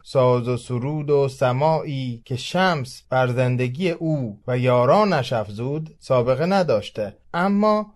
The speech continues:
آیا می‌توان گفت که سراینده آن غزل‌های پرشور دیوان شمس تا آن روز تجربه‌ای از شاعری نداشته باشد؟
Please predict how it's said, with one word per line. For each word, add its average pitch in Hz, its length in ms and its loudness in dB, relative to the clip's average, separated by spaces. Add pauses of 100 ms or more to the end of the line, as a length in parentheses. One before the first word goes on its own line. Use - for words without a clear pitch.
آیا 196 300 2
می‌توان 175 560 0
گفت 127 360 -4
که 123 300 -2
سراینده 123 960 0
آن 131 200 -4
غزل‌های 123 760 -2
پرشور 127 720 -4 (160)
دیوان 113 400 0
شمس 147 600 -4 (140)
تا 127 180 -4
آن 117 240 -4
روز 131 440 -4 (120)
تجربه‌ای 123 720 -2
از 110 200 0
شاعری 104 420 -4
نداشته 101 540 -8
باشد؟ 98 480 -12